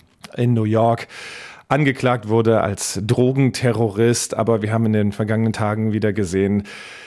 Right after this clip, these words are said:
es geht, wie wir auch schon in der letzten Folge gesagt haben, in erster Linie ums Öl und, äh, Präsident Trump hatte Ende vergangener Woche ja auch die Chefs und, äh, Vorsitzenden von großen amerikanischen Ölfirmen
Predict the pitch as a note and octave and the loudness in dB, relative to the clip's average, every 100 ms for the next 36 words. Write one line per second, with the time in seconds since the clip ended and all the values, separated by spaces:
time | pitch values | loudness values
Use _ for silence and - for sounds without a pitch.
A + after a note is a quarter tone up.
0 | - - _ _ _ E3+ - C#3+ C3 - | -20 -20 _ _ _ 0 2 2 2 -2
1 | - C3 C3 - F3+ F#3 F#3+ F3 C#3 C#3+ | 0 2 4 4 4 4 2 2 2 2
2 | A2 G2+ A#2 - A2+ A2+ A#2+ A#2 B2+ A#2+ | 0 0 0 0 -2 -2 -2 -2 2 2
3 | A#2+ A2+ G2+ - B2 A#2+ A2+ G#2 - - | 2 2 0 0 0 2 0 -4 -8 0
4 | B2+ C3 C3+ C#3 C#3 C3+ B2 A2+ G#2+ G#2+ | 4 6 6 6 6 4 2 -2 -2 -2
5 | G2+ - G#2+ G#2 G2+ - A2+ A2+ A2 - | -4 -2 0 0 0 -2 -2 0 -2 0
6 | A#2 B2 B2 A2 - B2 A#2 F#2+ - A#2 | 0 0 0 -2 2 2 2 0 -4 -2
7 | A#2+ A2+ A2+ A#2+ G#2+ A#2+ B2+ A2 A2 A2 | -2 -2 -2 0 0 0 0 2 2 2
8 | A2+ - - B2 - D#3 - - C3 A#2+ | 0 -2 -2 0 2 2 0 0 2 4
9 | A#2+ - A#2 A2 C3+ C3+ C3+ C3+ B2 A#2 | 2 0 0 0 2 2 2 0 0 0
10 | A#2+ A2+ G#2+ C3 - B2+ A#2 A2 A2+ A#2+ | 0 -2 2 2 2 0 0 0 -2 -2
11 | B2+ - A#2+ B2+ C#3 D3 - B2 B2 A#2 | 0 0 0 4 4 4 2 4 4 0